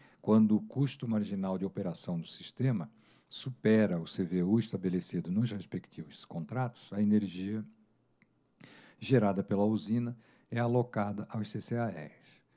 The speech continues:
Caso essa geração não ocorra, o gerador deve ressarcir o custo excedente das distribuidoras para a compra dessa energia no mercado de curto prazo, valorada ao P L D, nos termos das cláusulas que estão postas no pró-,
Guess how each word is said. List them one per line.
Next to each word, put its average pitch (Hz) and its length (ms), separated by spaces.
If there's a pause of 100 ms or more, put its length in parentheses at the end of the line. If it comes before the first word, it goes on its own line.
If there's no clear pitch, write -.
(300)
Caso 120 300
essa 113 180
geração 95 440
não 98 160
ocorra, 123 400
o 139 40
gerador 113 380
deve 107 240
ressarcir 107 500
o 101 60
custo - 260
excedente 95 480
das 92 200
distribuidoras 120 680
para 120 200
a - 20
compra 113 420
dessa 92 280
energia 98 320
no 110 60
mercado 107 360
de - 80
curto - 240
prazo, 95 420 (400)
valorada 98 480
ao 110 60
P 107 220
L 90 200
D, - 220 (560)
nos - 180
termos 95 520
das 90 340
cláusulas 85 500
que - 100
estão 90 220
postas 82 400
no 87 60
pró-, 85 240